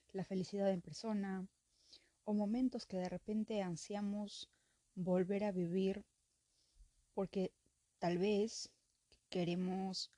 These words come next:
volver a experimentar o volver a sentir esas experiencias o volver a sentir esa persona que éramos antes. Pero ninguna de las dos es algo bueno.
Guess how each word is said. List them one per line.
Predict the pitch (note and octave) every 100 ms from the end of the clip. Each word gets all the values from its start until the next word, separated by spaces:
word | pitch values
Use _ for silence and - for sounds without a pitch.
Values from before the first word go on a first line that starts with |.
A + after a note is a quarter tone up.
| _ _ _ -
volver | E3 F3 E3 F#3 F#3
a |
experimentar | F#3 - - E3 D#3+ D#3+ - E3
o | F3+
volver | E3+ F3+ F3+
a | F3+
sentir | - F3 F#3+
esas | E3+ F3+ E3+
experiencias | - - E3 F3 F3 - F#3+ F#3+ - - _ -
o | F#3
volver | G3 G3+ G3+
a | G#3
sentir | F#3+ F3 E3 G3 F#3+ -
esa | F3 F#3
persona | - F3+ - G3+ G3 A3+ -
que | F3
éramos | F3 E3+ E3+ -
antes. | D#3+ D3 - F3+ - _ _ _ _ _ _ _ _ _ _ _ _ _ _ _ -
Pero | C4 B3+ A#3+ A#3+ - _ _ _ _ _ _ _ _
ninguna | G3+ G3+ G#3+ A#3+ A#3+
de | G#3
las | F3+ F3+ F3
dos | G3 C4 - - _ _ _ _ _ _ _
es | F#3+ F3 -
algo | F3 E3
bueno. | D#3 F#3+ F#3 E3